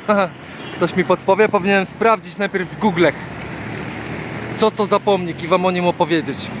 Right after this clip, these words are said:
Ale mi się nie chce, proszę państwa. Raz, że mi się nie chce, dwa, że nie mam czasu. Trzy, że nie mam baterii, cztery, że nie mam internetu i tak dalej, i tak dalej. Więc po prostu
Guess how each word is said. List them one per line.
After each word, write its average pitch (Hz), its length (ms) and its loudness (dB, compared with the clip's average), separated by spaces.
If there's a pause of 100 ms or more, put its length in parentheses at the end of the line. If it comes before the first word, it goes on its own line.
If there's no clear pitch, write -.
(180)
Ale 208 200 4
mi 196 80 2
się 196 120 2
nie 190 140 4
chce, - 160 -10
proszę 147 220 -6
państwa. 143 360 0
Raz, 160 160 4
że 160 100 0
mi 156 80 -2
się 165 120 -2
nie 180 120 4
chce, 180 160 -6
dwa, 151 180 2
że 160 120 -2
nie 175 100 2
mam 170 120 2
czasu. 180 340 0 (680)
Trzy, - 260 0
że 254 140 6
nie 254 100 4
mam 240 160 0
baterii, 240 420 2
cztery, 240 340 2
że 214 80 -4
nie 220 100 2
mam 220 160 2
internetu 196 520 -2 (200)
i - 40 -4
tak 202 200 -2 (100)
dalej, 196 280 -2
i 180 40 -8
tak 185 200 -6
dalej. 156 260 -4
Więc 170 160 -8
po 170 140 -12
prostu 175 240 -10